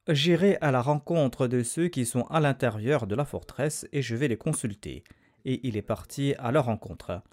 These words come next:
Mujara savait très bien qu'il n'y avait que des femmes, des enfants et des personnes très âgées et des faibles à l'intérieur de la forteresse.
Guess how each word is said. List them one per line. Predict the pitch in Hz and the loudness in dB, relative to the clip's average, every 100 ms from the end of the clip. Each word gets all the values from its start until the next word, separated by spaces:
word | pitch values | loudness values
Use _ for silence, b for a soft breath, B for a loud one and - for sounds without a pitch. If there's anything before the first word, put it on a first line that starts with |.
| b b b b b | b b b b b
Mujara | 147 160 208 180 | 0 2 4 2
savait | 175 147 147 | 0 0 -2
très | - 175 | -2 -2
bien | 117 120 180 | 0 0 0
qu'il | 185 143 | 0 0
n'y | 123 | 2
avait | 117 156 | 2 0
que | - | -2
des | 123 107 | -2 -2
femmes, | - 123 151 139 | 0 2 4 2
des | 107 101 120 | -2 -2 -2
enfants | 110 - 131 131 | -2 -2 -2 -2
et | 113 | -2
des | 104 | -4
personnes | 107 98 - 101 | -4 -6 -6 -6
très | - 156 131 | -2 -2 -2
âgées | 98 92 123 123 | -4 -2 -4 -2
et | 127 | -4
des | 101 | -6
faibles | - 160 120 110 - | 0 0 2 -2 -2
à | 117 | -2
l'intérieur | 110 113 113 98 131 139 90 | -2 -2 -4 -4 -2 -2 -2
de | 117 | -4
la | |
forteresse. | - 98 92 - 82 - | -2 -4 -6 -10 -10 -6